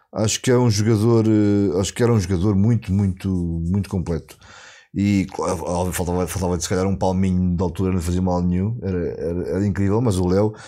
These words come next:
foi daquelas contratações que podíamos fazer mais vezes, porque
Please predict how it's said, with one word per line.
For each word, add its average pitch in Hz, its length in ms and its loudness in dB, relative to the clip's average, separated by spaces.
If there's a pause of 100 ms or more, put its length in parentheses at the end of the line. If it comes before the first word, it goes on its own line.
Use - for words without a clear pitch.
(140)
foi - 140 -2
daquelas 117 180 4
contratações 113 580 2
que 123 680 0 (100)
podíamos 123 260 0
fazer 120 100 0
mais 127 180 2
vezes, 104 300 -2 (160)
porque 98 720 0